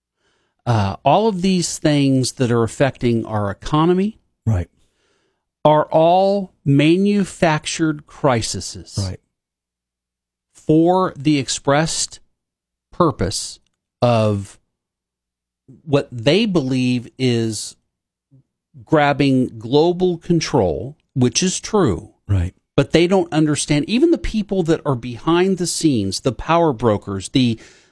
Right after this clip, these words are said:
Speaker 1: the, the Klaus Schwabs and the Yuval Noah
Speaker 2: Right.
Speaker 1: Hararis and the
Speaker 2: Right.
Speaker 1: Bill Gateses of the world
Speaker 2: Right.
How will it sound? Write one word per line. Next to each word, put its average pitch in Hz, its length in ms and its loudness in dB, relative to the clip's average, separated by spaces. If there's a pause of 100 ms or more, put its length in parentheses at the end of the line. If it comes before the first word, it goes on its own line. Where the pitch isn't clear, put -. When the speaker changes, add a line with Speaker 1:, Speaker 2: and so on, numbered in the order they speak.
Speaker 1:
the, 123 300 0
the 131 160 -4
Klaus 175 600 -2
Schwabs 143 960 -2
and 131 200 2
the 120 220 0
Yuval 160 360 2
Noah 156 260 4
Speaker 2:
Right. 135 100 0
Speaker 1:
Hararis 139 680 2
and 117 100 2
the 127 40 4
Speaker 2:
Right. 123 120 0
Speaker 1:
Bill 151 220 0
Gateses 135 680 0
of 104 120 -6
the 110 80 0
world 110 500 0
Speaker 2:
Right. 107 280 -2